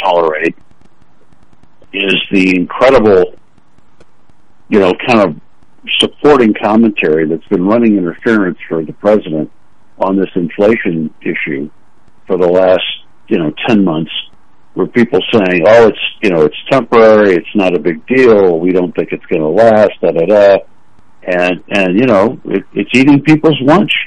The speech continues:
And it, it was, it not, and now, except now, you know, this is something you and I've talked about many times. Now it's eating people's lunch out in the open.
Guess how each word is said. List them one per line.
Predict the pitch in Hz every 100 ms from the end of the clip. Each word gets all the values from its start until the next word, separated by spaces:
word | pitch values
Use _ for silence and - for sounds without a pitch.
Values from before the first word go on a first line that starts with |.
| - - - - - - - -
And | 104 113
it, | 113 - 117
it | 107
was, | 117 104 - - - - - - -
it | - -
not, | - 330 -
and | 107
now, | 139 160 123
except | 113 - 120
now, | 113 151 143 113 120
you | 117 113
know, | 98 113
this | 123 117
is | -
something | 110 110
you |
and | 117
I've | 110 139
talked | 104 92
about | 90 95 90
many | 101 98
times. | 151 147 87 - - - -
Now | - 175 185
it's | -
eating | 156 143 -
people's | 147 131 110
lunch | 131 123
out | 131 117
in | 107
the | 113
open. | 117 - -